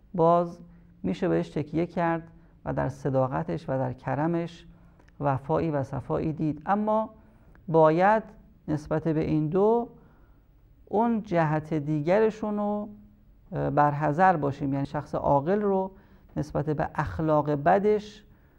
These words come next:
مراقب باشیم که به ما سرایت نکنه و اون شخص کریم هم اگر مشورت عقلی به ما داد، از او نپذیریم. اما قسم سوم، کسی که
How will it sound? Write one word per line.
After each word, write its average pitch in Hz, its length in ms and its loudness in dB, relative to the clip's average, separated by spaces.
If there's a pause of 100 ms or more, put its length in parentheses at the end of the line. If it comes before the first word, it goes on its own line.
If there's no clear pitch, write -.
(340)
مراقب 156 380 4
باشیم 190 340 -4
که 175 140 -6
به 151 100 -2
ما 156 200 2
سرایت 156 580 -2
نکنه 185 560 0 (880)
و 185 480 6
اون 175 100 0
شخص - 360 -4
کریم 180 600 -2
هم 226 260 0
اگر 208 420 0 (480)
مشورت 156 680 -2 (320)
عقلی 170 420 0
به 196 140 2
ما 151 160 4
داد، 175 280 0
از 147 180 -2
او 175 120 -4
نپذیریم. 135 640 -6 (640)
اما 240 220 4
قسم 247 300 0
سوم، 202 500 0
کسی 208 300 -6
که 233 360 0